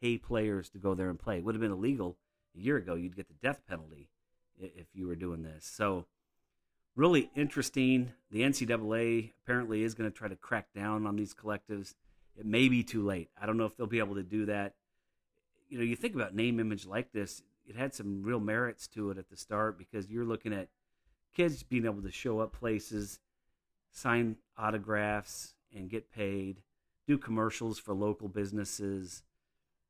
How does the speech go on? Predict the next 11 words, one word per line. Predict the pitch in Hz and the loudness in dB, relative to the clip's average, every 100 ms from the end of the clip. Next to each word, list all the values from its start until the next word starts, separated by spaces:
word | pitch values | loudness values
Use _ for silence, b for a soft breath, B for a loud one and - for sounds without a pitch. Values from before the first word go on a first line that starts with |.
| _ _ | _ _
things | - 202 | 0 2
like | 160 117 - | 2 0 0
that. | 113 92 | -4 0
Make | 113 123 | -2 0
a | |
little | 127 123 | 0 2
bit | 123 | 2
of | 113 | 2
money | 117 123 123 120 | 4 4 4 2
in | 110 | 0
addition | 104 95 117 - 113 | -4 -2 -4 -2 -4